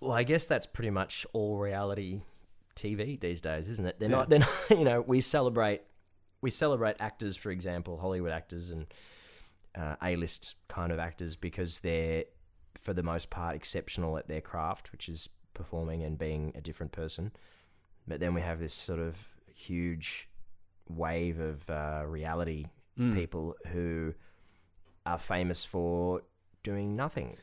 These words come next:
Speaker 1: They're just, because they're on T V, they're famous.
Speaker 2: I think, and I think one of the reasons why, uh, we laud actors so, so much is because they're also being forced to step up even higher now because there is this pool of,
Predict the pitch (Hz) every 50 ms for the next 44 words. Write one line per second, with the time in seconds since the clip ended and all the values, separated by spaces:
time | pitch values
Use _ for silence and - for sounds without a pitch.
0 | - - - 85 85 82 80 - 90 - - - - 92 - - 95 87 104 95
1 | 92 87 87 85 - 95 87 82 90 90 87 87 85 85 85 85 - 110 117 104
2 | - - - - - - - - - 120 127 - 208 214 208 - - 104 104 98
3 | - - 151 143 120 107 101 98 92 90 - 90 90 95 90 87 90 85 85 87
4 | 90 90 90 92 95 95 95 98 95 92 92 92 - - - - - - 90 85
5 | 85 85 87 87 90 87 85 87 90 90 90 87 90 87 - - 90 90 90 -
6 | - 92 90 - - - 101 87 85 64 62 71 - - - - 95 90 87 90
7 | 90 104 110 104 - - 98 90 87 - 98 92 - - 98 92 92 92 87 95
8 | 98 95 101 113 123 120 - 107 92 90 87 95 90 92 98 - - - 92 90
9 | 92 - - - - 98 - - - 98 90 90 - 90 85 85 87 - - -
10 | - 92 90 90 90 - 107 107 110 107 92 - - - - 95 101 101 101 98
11 | 90 87 87 85 85 85 85 85 90 90 - - 92 87 85 82 90 85 87 87
12 | 87 85 82 87 82 - - - - - 98 92 92 90 87 87 85 82 - -
13 | -